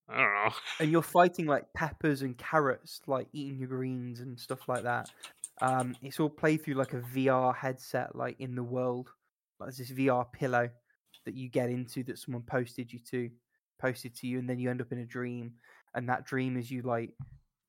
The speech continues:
Speaker 2: random fights, and then, you know, "Oh, there's a slide. Do you wanna try and slide down it?" And you'll say, "Yes." It's like, "Oh, you got too scared, lose one H P," or, "Oh, you did it, gain one ego." Um,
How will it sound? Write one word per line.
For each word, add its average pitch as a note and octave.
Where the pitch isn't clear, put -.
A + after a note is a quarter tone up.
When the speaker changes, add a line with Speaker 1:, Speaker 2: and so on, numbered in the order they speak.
Speaker 2:
random B2+
fights, -
and C3
then, B2
you C#3+
know, A#2
"Oh, C3+
there's B2+
a B2+
slide. B2
Do C#3+
you C3+
wanna B2+
try C3
and A#2+
slide A#2+
down B2+
it?" A2+
And A#2
you'll B2
say, B2
"Yes." B2+
It's C3
like, A#2+
"Oh, F3+
you D3
got C#3+
too D3
scared, B2+
lose B2+
one B2+
H B2
P," A#2
or, A2+
"Oh, G3
you C#3+
did F#3
it, B2+
gain C3+
one B2+
ego." C3
Um, B2